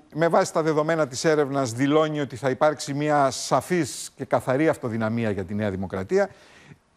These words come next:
Το ακριβέ-, ο ακριβής αριθμός των εδρών θα εξαρτηθεί από το ύψος του ποσοστού που θα κατακτήσει η Νέα Δημοκρατία σε συνάρτηση με το άθροισμα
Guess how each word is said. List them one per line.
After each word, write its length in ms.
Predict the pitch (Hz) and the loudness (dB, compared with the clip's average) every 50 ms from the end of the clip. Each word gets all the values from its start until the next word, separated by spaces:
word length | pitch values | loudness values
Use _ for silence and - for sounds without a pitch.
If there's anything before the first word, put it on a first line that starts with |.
| _ _ _ | _ _ _
Το 140 | - 170 156 | 4 4 6
ακριβέ-, 640 | 151 147 - - - 143 139 139 131 135 175 220 - | 6 2 0 -2 -2 0 2 2 4 4 4 4 4
ο 60 | 175 | 4
ακριβής 480 | 160 147 - 156 139 143 160 240 233 - | 4 2 2 0 -2 0 0 0 2 2
αριθμός 400 | 214 185 170 143 175 190 190 - | 0 0 0 0 0 0 0 0
των 140 | - 160 147 | 0 -2 0
εδρών 320 | 147 139 156 165 165 156 | 2 2 4 2 2 2
θα 100 | - 156 | 2 0
εξαρτηθεί 640 | 143 127 - - 147 127 - 139 123 - - 170 160 | -2 0 2 0 0 0 0 -6 -6 -2 2 4 4
από 220 | 151 139 - 139 | 4 4 2 -2
το 180 | 110 - 143 131 | 0 2 2 4
ύψος 360 | 139 151 151 - - 165 - | 4 2 0 -2 -4 -6 -6
του 80 | - 139 | -6 -6
ποσοστού 400 | 131 143 123 135 123 - 156 143 | -4 -4 -2 -2 -4 -4 -4 -6
που 60 | 123 | -4
θα 100 | - 139 | -4 -2
κατακτήσει 540 | 117 131 120 - 120 - - 156 139 - - | -2 -2 -2 -2 -4 -4 -2 -4 -4 -4 -2
η 40 | 135 | 0
Νέα 120 | 143 143 | 2 2
Δημοκρατία 540 | 131 127 127 101 123 123 117 120 143 143 127 | 2 0 0 0 0 0 2 2 2 2 2
σε 140 | - 135 123 | 0 -2 -4
συνάρτηση 560 | - 131 131 143 147 139 131 139 120 - - | -4 0 2 2 2 0 0 -6 -8 -6 -4
με 100 | 127 117 | -4 0
το 120 | - 131 | 2 4
άθροισμα 480 | 139 143 - - 117 107 107 117 117 | 4 2 2 -2 -6 -4 -2 -2 -4